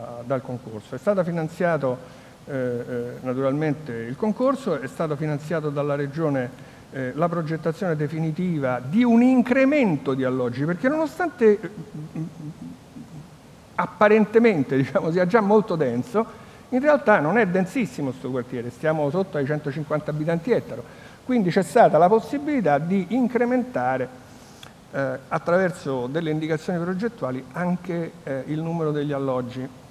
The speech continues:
un elemento aggiuntivo. Ognuno di questi, di questi edifici c'ha, eh, le sue centrali termiche. E passando al, al ragionamento successivo, invece questa volta non dal, non dalla città,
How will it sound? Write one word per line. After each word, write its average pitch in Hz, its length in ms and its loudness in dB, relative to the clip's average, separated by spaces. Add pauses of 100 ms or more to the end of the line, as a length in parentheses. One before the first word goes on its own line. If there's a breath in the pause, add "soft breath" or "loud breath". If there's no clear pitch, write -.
(340)
un 147 160 -6 (140)
elemento 170 440 -2
aggiuntivo. 139 800 -6 (460 loud breath)
Ognuno 294 400 6
di 196 120 2
questi, 185 560 4
di 156 120 -6
questi 139 680 -4
edifici 139 560 -6
c'ha, 127 320 -2 (160)
eh, 117 640 -12 (160)
le 131 140 -6
sue 131 180 -4
centrali 123 460 -6
termiche. 127 760 -6 (1500 loud breath)
E 196 220 4
passando 220 800 0
al, 170 300 -2
al 160 400 -4
ragionamento 202 480 -2
successivo, 165 480 -6
invece 185 180 -2
questa 190 220 0
volta 226 200 0
non 190 200 0
dal, 151 240 0
non 214 180 2
dalla 143 240 0
città, 117 400 -8